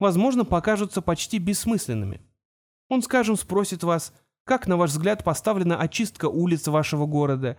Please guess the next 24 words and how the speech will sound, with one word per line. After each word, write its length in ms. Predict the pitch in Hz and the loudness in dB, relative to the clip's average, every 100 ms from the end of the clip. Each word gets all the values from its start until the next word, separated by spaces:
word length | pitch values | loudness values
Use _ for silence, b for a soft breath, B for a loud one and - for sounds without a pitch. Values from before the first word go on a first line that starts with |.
| b b _ 180 | b b _ -6
и 80 | |
как 240 | 165 240 196 | 0 0 2
вы 100 | 151 | 2
относитесь 560 | 170 208 175 151 139 - b | 2 0 0 -2 -4 -8 b
к 80 | b | b
централизованным 840 | 175 160 160 160 156 196 180 160 - B | 0 2 2 2 2 2 2 0 -2 B
мусоросжигателям. 1080 | 196 - 180 156 151 135 117 110 113 110 117 _ _ _ _ - | -2 2 2 2 0 0 0 0 -4 -4 -6 _ _ _ _ -4
А 80 | 131 | 0
может 300 | 196 190 175 | 2 2 0
быть, 160 | 196 | 0
он 100 | 190 | 0
спросит, 480 | 175 196 196 190 - b b 147 | -2 -2 -2 -2 -10 b b -2
лечитесь 540 | 190 220 196 180 160 | 0 0 -2 -4 -2
ли 100 | 165 | 0
вы 100 | 170 | 2
у 120 | 185 | 0
постоянного 600 | 180 165 175 180 185 175 | -4 -2 2 2 4 2
врача 520 | 165 165 - 226 254 b b - | 4 2 2 0 -2 b b -2
или 180 | 180 180 | 2 2
пользуетесь 560 | 175 202 190 190 190 | 2 0 0 -2 -2
услугами 560 | 190 - 185 190 190 185 B | -4 -2 -2 0 0 0 B
Национальной 580 | 170 165 170 165 196 190 | -2 0 2 4 4 2
медицинской 540 | 180 160 170 190 - 180 | 2 0 -2 -2 -4 -4
компании. 640 | 190 175 127 95 98 | -2 -2 -2 -4 -8